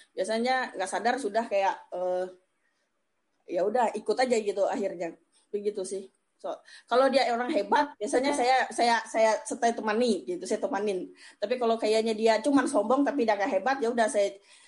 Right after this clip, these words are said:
saya cari dia butuh apa, <laughs> kekurangan dia apa. Ya udah, ayo kita, kita berteman aja seperti itu. Karena, eh, saya sudah punya pengalaman yang namanya, wah,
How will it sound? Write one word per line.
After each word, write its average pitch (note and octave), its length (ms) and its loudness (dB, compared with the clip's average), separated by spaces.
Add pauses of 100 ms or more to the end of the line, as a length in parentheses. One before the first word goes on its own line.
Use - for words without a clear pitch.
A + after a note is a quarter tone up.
(140)
saya A3+ 160 -2
cari B3+ 240 2
dia B3+ 160 2
butuh A3+ 240 2
apa, C4+ 240 2
<laughs> - 160 -8
kekurangan A#3+ 400 2
dia B3+ 240 0
apa. C#4+ 320 -2 (320)
Ya C4 80 6
udah, C#4 240 2
ayo C#4 240 2
kita, - 400 0
kita A#3+ 160 2
berteman A3+ 480 0
aja G#3 240 2 (320)
seperti G#3+ 480 -6
itu. F#3 160 -6
Karena, C#4+ 240 0 (480)
eh, A3+ 400 6
saya A3+ 160 -2
sudah B3+ 240 4
punya A#3+ 320 0
pengalaman A#3 320 2
yang B3+ 160 2
namanya, A#3 320 2
wah, D#4+ 240 0